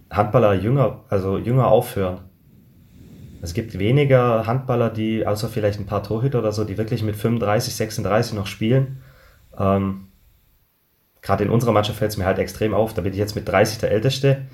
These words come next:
Dann kommen noch ein, zwei mit siebenundzwanzig, sechsundzwanzig und der Rest ist halt, ja, geht halt in Richtung zwanzig. Und dann, äh, finde ich schon, dass es, ja, dass, dass man halt älter wird einfach, ja.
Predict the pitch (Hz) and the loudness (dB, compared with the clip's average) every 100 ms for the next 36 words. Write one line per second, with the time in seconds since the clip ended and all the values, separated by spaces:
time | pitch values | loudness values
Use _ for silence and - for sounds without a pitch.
0 | - _ _ _ - 95 110 110 101 110 | -20 _ _ _ -8 -4 0 0 2 2
1 | 110 110 101 - - 113 123 127 113 107 | 4 2 0 -4 -8 -2 -2 0 -2 -2
2 | 98 104 - 131 120 123 - - 98 95 | -4 -4 -2 -4 -2 -2 -4 -6 -4 -2
3 | 104 95 - 95 95 95 - _ _ _ | -2 -4 -2 0 0 -4 -20 _ _ _
4 | _ _ _ 98 107 104 - _ - 101 | _ _ _ 2 2 0 -16 _ -6 -4
5 | 98 101 101 98 104 101 101 98 98 - | 0 0 0 0 0 2 2 0 -6 -20
6 | _ _ _ _ _ _ _ _ _ _ | _ _ _ _ _ _ _ _ _ _
7 | - 104 107 92 82 - _ _ _ _ | -4 -2 0 -4 -4 -12 _ _ _ _
8 | _ _ _ 87 95 107 120 127 85 82 | _ _ _ 0 2 4 4 2 0 -4
9 | - - - _ _ _ - 117 - - | -10 -14 -20 _ _ _ -4 0 -2 0
10 | 123 131 123 117 113 - - - - - | 2 6 4 2 -4 -8 -18 -20 -20 -2
11 | 107 113 - 104 - - 104 104 104 101 | 0 0 -4 -6 -6 -8 -8 -4 -6 -6
12 | - - - - - 107 - 117 131 98 | -10 -18 -20 -20 -2 0 4 4 4 2
13 | 95 98 104 101 110 | -2 -6 -10 -12 -14